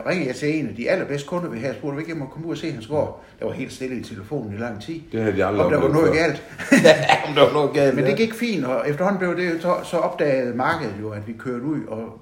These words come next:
Speaker 1: så begyndte folk jo at ringe ind til os, "Hvornår kommer du ud til os?" Og det var rigtig godt, fordi du kunne bedre snakke med
Speaker 2: Ja,
Speaker 1: om deres
Speaker 2: selvfølgelig.
Speaker 1: landbrug, når du har været ude og se, hvordan
Speaker 2: Selvfølgelig.
Speaker 1: ligger bygningssættet, og hvordan ser det ud.
Speaker 2: Ja.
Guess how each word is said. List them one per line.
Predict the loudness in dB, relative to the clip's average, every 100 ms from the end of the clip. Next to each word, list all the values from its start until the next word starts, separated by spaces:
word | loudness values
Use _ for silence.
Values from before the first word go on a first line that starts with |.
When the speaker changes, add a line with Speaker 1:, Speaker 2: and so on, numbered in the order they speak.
| -14
Speaker 1:
så | -12 -8
begyndte | -6 -4
folk | -4 -4
jo |
at | -4
ringe | -4 -6
ind | -6
til | -6
os, | -6
"Hvornår | -6 -6
kommer | -6 -10
du | -8
ud | -10
til | -8
os?" | -10 -12 -14
Og | -8
det | -6
var | -4
rigtig | -6 -6
godt, | -8 -8
fordi | -12 -12 -12
du |
kunne | -12 -4
bedre | -2 -2
snakke | -6 -10 -6
med | -6
Speaker 2:
Ja, |
Speaker 1:
om | -8 -18 -16
deres | -12 -6
Speaker 2:
selvfølgelig. | -6 -4 -6
Speaker 1:
landbrug, | -6 -8 -10
når |
du | -8
har | -6
været | -6
ude | -8
og |
se, | -8 -6
hvordan | -4 -4
Speaker 2:
Selvfølgelig. | -4 -8 -14 -10
Speaker 1:
ligger | -8 -6
bygningssættet, | -8 -10 -8 -10 -8 -10 -10 -12 -12
og | -14 -16 -18 -12
hvordan | -10 -10
ser | -10 -12
det | -12
ud. | -12
Speaker 2:
Ja. | -12